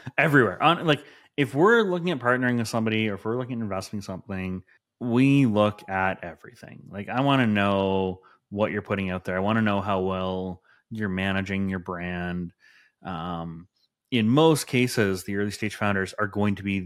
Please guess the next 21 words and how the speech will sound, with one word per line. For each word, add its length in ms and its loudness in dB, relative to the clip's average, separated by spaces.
the 220 0
brand 440 -2
champions 460 -8
for 220 -6
the 120 -2
organization. 720 -10
So 720 0
if 160 -18
you've 140 -10
got 120 4
a 40 0
bunch 180 4
of 60 -2
social 440 6
that 100 2
is 100 -6
just 280 -10
you 460 -2
drunk 320 -4
every 220 0
weekend, 720 0